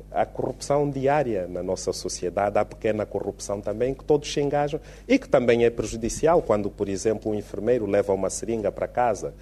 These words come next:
ou vende medicamentos. Quer dizer, tudo isso afeta a nossa sociedade.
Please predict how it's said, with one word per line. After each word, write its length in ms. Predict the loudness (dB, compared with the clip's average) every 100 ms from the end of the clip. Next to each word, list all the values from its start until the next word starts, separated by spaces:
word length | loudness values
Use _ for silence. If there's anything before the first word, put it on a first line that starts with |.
| -2
ou 120 | 0
vende 280 | 2 0 0
medicamentos. 840 | -6 -8 -6 -4 -2 -2 -4 -12
Quer 100 | -10
dizer, 160 | -10 -10 -14 -2
tudo 260 | 0 0
isso 200 | -2 0
afeta 400 | -2 2 2 2
a 40 | 0
nossa 280 | -2 -4 -6
sociedade. 640 | -8 -8 -6 -4 -4 -6